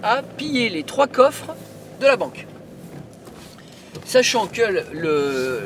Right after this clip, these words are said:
l'immeuble est constitué de trois étages, que nous nous retrouvons donc en bas de l'immeuble et qu'on essaye de monter dans l'immeuble, euh,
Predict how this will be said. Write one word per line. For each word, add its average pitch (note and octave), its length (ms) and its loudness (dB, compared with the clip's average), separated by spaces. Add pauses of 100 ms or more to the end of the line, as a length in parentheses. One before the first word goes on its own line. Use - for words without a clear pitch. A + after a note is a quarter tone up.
l'immeuble G#3+ 640 4
est F3+ 60 -2
constitué G3 500 -4
de D3+ 80 -4
trois G#3 340 2
étages, F#3+ 420 2 (1160)
que B3+ 400 8 (200)
nous A#3 240 0
nous A3+ 160 0
retrouvons A3+ 480 2
donc F#3+ 160 -2 (100)
en C4 160 4
bas B3 160 6
de G3+ 80 -2
l'immeuble G#3+ 500 0
et F#3+ 100 2
qu'on G#3+ 180 -2
essaye A3 340 2
de D#3+ 100 -6
monter B3+ 420 0
dans A3 120 2
l'immeuble, G#3 540 -4 (460)
euh, D3 360 2